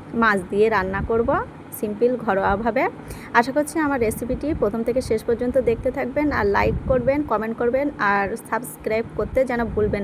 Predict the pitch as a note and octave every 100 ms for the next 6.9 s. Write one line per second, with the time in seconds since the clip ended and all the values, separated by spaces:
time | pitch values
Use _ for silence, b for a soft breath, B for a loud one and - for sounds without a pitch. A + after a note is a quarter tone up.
0 | F#3+ - - B B B B B - B3+
1 | C4 C4+ D#4 D4 A3+ C4+ C4 A#3+ C4 F#4+
2 | - - G#3 G#3+ B3 C#4 A#3 G#3 A#3 A#3
3 | B3 B3 B3 A#3+ A#3 B3 B3 B3+ - D#4+
4 | F#4+ - - - - - - - D4 C#4+
5 | C#4 C#4 - D#4+ A#3 A3 A#3 B3 B3 -
6 | C4+ C4 C#4 C4+ F#4+ F#4 G#3+ A3 A3+